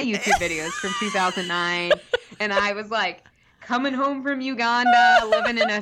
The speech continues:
Speaker 1: three hundred and ninety-five dollar a month, like, apartment in a
Speaker 2: Yeah.
Speaker 1: condemned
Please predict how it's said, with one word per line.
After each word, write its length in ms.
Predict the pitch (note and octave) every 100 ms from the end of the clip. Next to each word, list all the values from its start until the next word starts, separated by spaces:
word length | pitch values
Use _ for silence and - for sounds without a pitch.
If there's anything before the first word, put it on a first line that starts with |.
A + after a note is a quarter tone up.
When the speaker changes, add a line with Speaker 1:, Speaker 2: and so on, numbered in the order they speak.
| - G3 -
Speaker 1:
three 200 | A#3+ B3
hundred 320 | B3 C4 A#3
and 120 | A3
ninety-five 540 | G#3 A3 A#3+ A#3 A3
dollar 320 | G#3+ G#3 G#3 G#3
a 60 |
month, 400 | G#3 F#3+ F#3+ F#3
like, 240 | G3+ F#3 -
apartment 600 | - - G3+ F#3+ G3 G3
in 100 | C#4+
a 20 |
Speaker 2:
Yeah. 60 | F#4 A#4
Speaker 1:
condemned 540 | G#4+ F#3+ F3+ G3 G3+